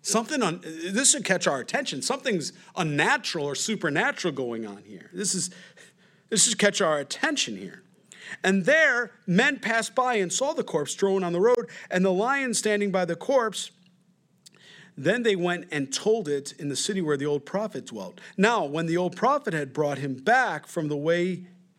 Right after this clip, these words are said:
had heard it, he said, "It is the man of God who was," please underline in your Bible, "disobedient to the word of the Lord. Therefore, the Lord has delivered him to the lion, which has torn him and killed him according to the word of the Lord which he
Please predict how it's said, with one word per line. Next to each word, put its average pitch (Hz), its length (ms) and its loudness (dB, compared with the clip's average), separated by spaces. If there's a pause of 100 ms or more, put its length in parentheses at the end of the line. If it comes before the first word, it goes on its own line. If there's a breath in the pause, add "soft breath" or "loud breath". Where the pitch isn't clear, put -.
(580)
had 139 200 -8
heard 226 280 2
it, 147 180 -4 (120)
he 156 160 -8
said, 175 320 2 (320 loud breath)
"It 165 120 0
is 160 120 -2
the 139 80 -4
man 151 240 -2
of 147 120 -8
God 139 340 -2
who 131 160 -6
was," 123 520 -4 (360)
please 131 220 -8
underline 113 360 -10
in 113 80 -12
your 107 120 -18
Bible, 113 420 -12 (480 soft breath)
"disobedient 113 960 -4
to 139 120 -2
the 117 100 -4
word 110 220 -6
of 104 80 -14
the 104 100 -10
Lord. 98 480 -12 (840 loud breath)
Therefore, 175 440 0
the 135 100 0
Lord 160 320 2
has 139 260 -4
delivered 151 500 -2
him 110 420 -10
to - 100 -10
the 123 100 -10
lion, 131 540 -8 (320 loud breath)
which 147 220 -2
has 135 160 -2
torn 175 380 0
him 214 160 -2
and 135 120 -6
killed 165 340 -4
him 202 140 -4
according 151 440 -4
to 151 100 -12
the 147 100 -6
word 123 220 -6
of 143 80 -10
the 139 40 -8
Lord 117 220 -8
which 113 220 -10
he 120 260 -10